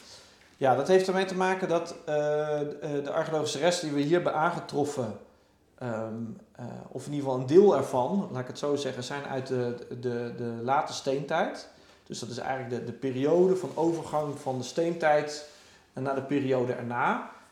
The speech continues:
En dan krijg je, je hebt jager-verzamelaars en die trekken rond als een soort nomaden. Dus die, die, hè, t-, trekken van plek naar plek. Ehm, maar dan, eh, komt vanuit het Midden-Oosten, eh, komt het idee van je kan ook op één plek wonen.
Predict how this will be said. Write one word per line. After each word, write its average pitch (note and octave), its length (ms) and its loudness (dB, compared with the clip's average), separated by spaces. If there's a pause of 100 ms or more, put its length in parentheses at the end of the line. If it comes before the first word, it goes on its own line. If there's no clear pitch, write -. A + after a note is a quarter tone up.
(140)
En C#3+ 160 -2
dan C#3+ 260 2
krijg D#3 380 4
je, D3+ 60 -2
je C3+ 360 4
hebt C#3+ 140 0
jager-verzamelaars C#3+ 920 0
en C#3+ 80 -8
die C3 100 -6
trekken C#3 380 -4
rond C#3+ 260 -2
als B2+ 160 -4
een B2+ 80 -4
soort C#3 260 -2
nomaden. C3+ 640 -2
Dus C#3 180 -12
die, A#2+ 300 -10
die, B2+ 240 -10
hè, D#3+ 180 -4
t-, - 640 -12
trekken - 260 -6
van C3 160 -6
plek E3 240 0
naar B2+ 80 -4
plek. G3 340 0 (640)
Ehm, D3+ 400 2
maar D3 160 4
dan, F#3 360 4
eh, D#3+ 120 0 (220)
komt F#3 240 6
vanuit D#3+ 260 2
het D3 120 -2
Midden-Oosten, F#3+ 840 4 (160)
eh, E3+ 100 0 (320)
komt F#3 220 2
het D3+ 120 -10
idee C#3+ 400 -2
van D#3 120 -6
je E3+ 100 -6
kan D3 160 -4
ook C3+ 140 -4
op C3 120 -6
één G#3 220 4
plek D#3 260 2
wonen. B2 520 -2